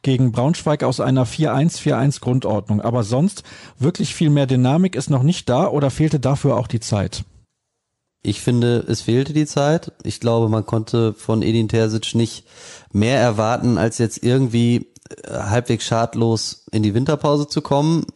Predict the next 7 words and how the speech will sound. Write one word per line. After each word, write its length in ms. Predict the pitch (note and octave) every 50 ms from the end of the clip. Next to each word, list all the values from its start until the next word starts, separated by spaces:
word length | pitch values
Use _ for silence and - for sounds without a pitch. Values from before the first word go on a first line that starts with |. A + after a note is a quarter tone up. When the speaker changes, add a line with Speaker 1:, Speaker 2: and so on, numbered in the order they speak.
| - - G1+
Speaker 2:
äh, 100 | - -
in 60 | C3+
die 100 | C3 B2+
kurze. 520 | - - C#3 D3 D3 - - D#3 D3+ D3+ - - - - - - - - - -
Das 220 | - - - - -
hat 160 | C3+ C3+ -
er 360 | C#3+ C3+ C3+ C#3 C3+ B2 -